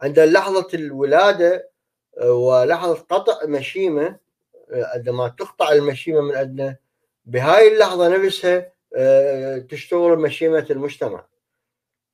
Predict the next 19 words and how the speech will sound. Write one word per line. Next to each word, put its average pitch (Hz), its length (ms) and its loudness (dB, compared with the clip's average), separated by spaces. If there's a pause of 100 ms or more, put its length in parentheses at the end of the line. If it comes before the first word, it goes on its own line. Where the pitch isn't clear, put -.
(320)
الجماعة 131 600 0
اللي 139 200 2
تولد 131 360 -2
بها. 98 380 -8 (280)
فأنت 143 320 -2
لا 160 200 8
يمكن 202 340 2
أن 160 240 0
تنشأ. 147 540 -2 (220)
صحيح 151 400 0
أنت 180 200 -4
تخليت 156 500 0
عن 160 140 -2
مشيمة 143 500 -4
الأم، 139 480 -8 (100)
مشيمة 120 480 -10
الرحم 131 400 -6 (580)
اللي 123 180 -4
كانت، 135 380 -2